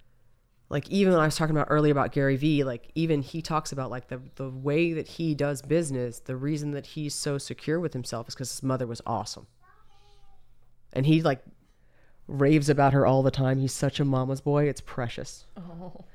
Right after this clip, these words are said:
Speaker 1: It is lo-, just so precious. He's so about his mom, and he just, like, thinks that he was perfectly parented because of his mother. And that's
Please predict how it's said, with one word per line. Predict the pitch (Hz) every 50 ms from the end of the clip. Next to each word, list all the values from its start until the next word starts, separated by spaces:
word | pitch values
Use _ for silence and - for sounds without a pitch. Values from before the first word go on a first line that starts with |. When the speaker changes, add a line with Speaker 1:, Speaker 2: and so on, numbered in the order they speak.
| - -
Speaker 1:
It | - 143 151 147 -
is | 139 147 135 - 151
lo-, | 147 147 156 160 151 - - -
just | - 175 156 - -
so | - - - - 156 139 131
precious. | - - - 151 127 120 - - 107 - - - - - _ - - _ _ _ _ _ _ _ _
He's | - - 156 139 -
so | - - - 165 151 147
about | 139 147 139 139
his | 139 131 -
mom, | 135 131 131 127 117 113 107
and | 117 123
he | 131 127
just, | 120 131 123 - -
like, | 123 120 -
thinks | - 135 120 -
that | - 120
he | 131 127
was | 123 -
perfectly | - - - 147 139 - 135 - - 131
parented | - - 135 127 123 127 123 - 120 107 -
because | - 123 - 127 113 113
of | 117
his | 120 117 - -
mother. | 117 110 - 107 107 _ _ - - - - - - - _ _ _ _ -
And | - 147 151
that's | 147 139